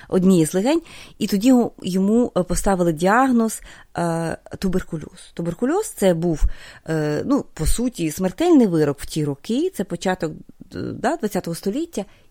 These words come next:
але, окрім цього, цей діагноз закривав для нього двері академічної філософії, тому що звичним шляхом, тобто навчання заради викладання, так, як, е,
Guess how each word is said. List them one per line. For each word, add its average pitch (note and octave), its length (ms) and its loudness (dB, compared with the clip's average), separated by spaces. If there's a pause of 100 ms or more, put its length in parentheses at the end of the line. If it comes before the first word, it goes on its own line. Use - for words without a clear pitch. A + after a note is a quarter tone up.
(160)
але, E3 440 0
окрім E3 380 -6
цього, D#4 340 -2 (720)
цей B3+ 200 4
діагноз A3 440 2
закривав F3+ 600 0
для G3 80 -2
нього F3 260 0
двері F#3 480 -2
академічної D#3+ 800 -4
філософії, - 720 -8
тому D#3 200 -4
що D#3+ 220 -4 (320)
звичним C#4+ 500 -2
шляхом, F3 560 -2 (320)
тобто E3 520 0 (260)
навчання F3 760 0
заради D#3+ 340 0
викладання, A3 760 0
так, B3 380 -4
як, - 400 -6
е, C#3 200 -6